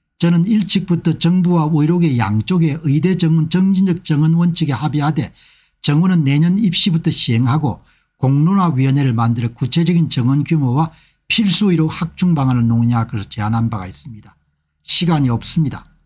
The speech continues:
어떤 문제는 시간이 해결해 주지 않지, 주지만 지금 의료 시스템은 시간이 지날수록 더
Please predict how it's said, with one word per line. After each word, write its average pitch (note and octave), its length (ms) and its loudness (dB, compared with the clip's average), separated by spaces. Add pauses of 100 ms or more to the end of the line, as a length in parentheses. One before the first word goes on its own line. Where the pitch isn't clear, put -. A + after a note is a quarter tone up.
(380)
어떤 E3 300 0
문제는 D#3 500 0 (160)
시간이 D#3+ 480 0
해결해 A#2+ 280 0
주지 A#2 240 -6
않지, A2+ 320 -8 (220)
주지만 C#3+ 500 -2 (280)
지금 E3 320 2
의료 C3 260 0
시스템은 C3 460 -2
시간이 D3+ 480 0
지날수록 A#2+ 580 -4
더 E3 220 -2